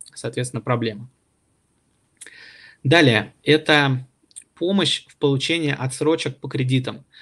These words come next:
А, я почитал интернет, вот, уверен, что многие тоже уже это сделали. А, многие банки уже начали это делать. То есть, э, опять же, как вы можете помочь? Т-, то есть, э, если сотрудник там не заболел,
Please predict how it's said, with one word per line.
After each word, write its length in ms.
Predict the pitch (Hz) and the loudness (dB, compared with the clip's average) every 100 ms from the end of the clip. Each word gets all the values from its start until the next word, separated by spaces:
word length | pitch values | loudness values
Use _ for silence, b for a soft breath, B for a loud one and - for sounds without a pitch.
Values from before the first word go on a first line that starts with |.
| B _ | B _
А, 360 | 117 113 113 113 | -10 -6 -6 -6
я 260 | 117 139 | -2 -2
почитал 760 | 147 147 135 139 147 143 127 127 _ _ | -2 -4 -4 -2 -2 0 -2 -6 _ _
интернет, 640 | - 131 135 131 165 202 - _ | -4 -2 -2 -2 -4 -6 -12 _
вот, 300 | - 131 127 | -18 -16 -14
уверен, 340 | - 127 135 131 | -10 -6 -4 -4
что 920 | - 131 131 123 120 117 117 117 117 | -6 -6 -4 -2 -2 -2 -2 -2 -4
многие 340 | 123 139 147 123 | -2 0 0 -2
тоже 240 | 131 120 | -2 -2
уже 160 | 120 120 | -2 -4
это 160 | 113 | -4
сделали. 480 | 120 135 190 185 143 B B B | -2 0 2 0 -2 B B B
А, 400 | 120 117 117 117 | -8 -6 -4 -4
многие 420 | 117 131 170 151 | -2 0 0 0
банки 300 | 135 160 202 | 0 0 0
уже 180 | 143 135 | 0 0
начали 380 | 139 139 - 120 | -2 -2 -4 -6
это 180 | 117 123 | -4 -4
делать. 440 | 123 180 202 202 - | -2 -2 -4 -8 -8
То 60 | |
есть, 280 | 131 131 - | -8 -8 -10
э, 360 | 127 123 123 123 | -6 -4 -4 -6
опять 260 | 127 147 | -2 -2
же, 200 | 123 120 b b b - | -2 -6 b b b -6
как 200 | 165 - | -4 -2
вы 80 | 147 | -2
можете 320 | 147 131 135 | -2 -4 -4
помочь? 460 | 131 135 110 - - | -2 -2 -4 -8 -20
Т-, 140 | - 135 | -20 -14
то 100 | - | -6
есть, 260 | 139 139 - | -6 -8 -8
э, 180 | 123 127 | -6 -4
если 640 | 127 165 - 143 135 123 131 _ _ 131 131 | -2 -2 -2 -2 0 -2 -8 _ _ -10 -8
сотрудник 500 | 139 139 156 131 - | -8 -2 0 0 -2
там 160 | 117 | -4
не 100 | 123 | 0
заболел, 640 | 131 139 135 139 120 110 | 2 2 2 2 2 -2